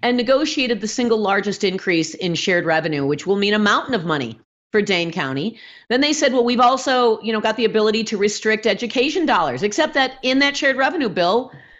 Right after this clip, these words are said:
they passed another record-breaking K twelve funding increase. So all that money has already been signed off on. This is now, I mean, th-, th-, this is, this is bad,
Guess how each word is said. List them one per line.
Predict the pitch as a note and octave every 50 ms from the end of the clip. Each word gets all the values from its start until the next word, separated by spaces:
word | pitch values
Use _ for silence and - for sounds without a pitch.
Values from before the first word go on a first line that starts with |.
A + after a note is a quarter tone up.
| - - -
they | F3+ A#3+ C4+
passed | B3 - B3+ A3+ A#3 B3+ B3 - - - _ -
another | - A3+ A3+ G#3+ G3 F#3+ G#3+ C4 D#4+ D4 C4+ A#3
record-breaking | G3 F3 D#3+ E3 - G#3+ G#3 - - E3 D#3 D3+ D#3 E3 F3 F3+ F3+ - - -
K | - - F#3 F3+ F#3+
twelve | F3+ - - F3 D3 C3+ C3 C#3+ D#3 D3+
funding | - - B3+ E4+ F#4+ G#4 F4 B3 F#3+
increase. | D#3+ D#3 - - D#3 C3+ C3 C3+
So | C#3+ G#3+ F#3+ G3 - - - - - -
all | D#4 G4 G#4
that | G#4 F#4+ - -
money | A3+ A3 A#3+ B3 A3+ F#3+ F3+
has | F#3 F3+ F3 -
already | - - G3+ G#3 G#3+ G#3+ F#3 F3+ F#3+ F#3 F3 F3 F3
been | D3+ E3 D3+ D3
signed | C#3 - E3+ D3+ D3 C#3+ C#3+
off | F#3 A#3 C4+ C#4+ - -
on. | D#3+ D3 C#3 C3+ C3 C3+ C3 - - - - - - - -
This | B3+ C4+ C4+
is | F4 E4 A#3+ B3+
now, | A#3 G#3 G3+ F#3+ F#3 F3+ F3 E3+ -
I | E3+
mean, | F3+ F3 F3 E3+ - -
th-, | - - -
th-, | - - F3 -
this | G#3+ B3 A#3+ -
is, | B3 A3 E3+ -
this | - C4 B3 C4
is | A#3+ F#3 D3
bad, | C3+ D#3+ F#3 F3 F3 F3+ F3 E3 D3